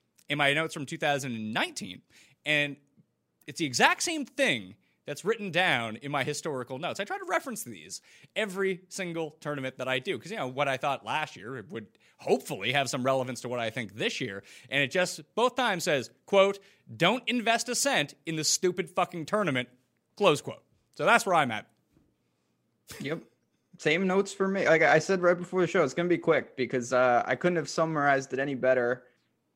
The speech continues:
Speaker 2: I don't know. Something about Sawgrass and me just, I mean, we're,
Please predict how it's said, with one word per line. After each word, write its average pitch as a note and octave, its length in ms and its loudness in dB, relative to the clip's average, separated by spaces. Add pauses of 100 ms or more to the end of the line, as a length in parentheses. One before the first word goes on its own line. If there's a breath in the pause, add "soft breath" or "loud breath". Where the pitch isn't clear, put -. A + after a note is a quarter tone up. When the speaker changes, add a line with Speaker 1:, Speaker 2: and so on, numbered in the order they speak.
(180)
Speaker 2:
I D#3 160 6
don't E3 140 2
know. B2+ 320 2
Something E3 340 0
about E3 260 6
Sawgrass D3 600 6
and C#3+ 100 -2
me C#3 200 -2
just, C3 260 -6
I E3+ 60 2
mean, E3+ 340 0 (440)
we're, D3+ 140 -6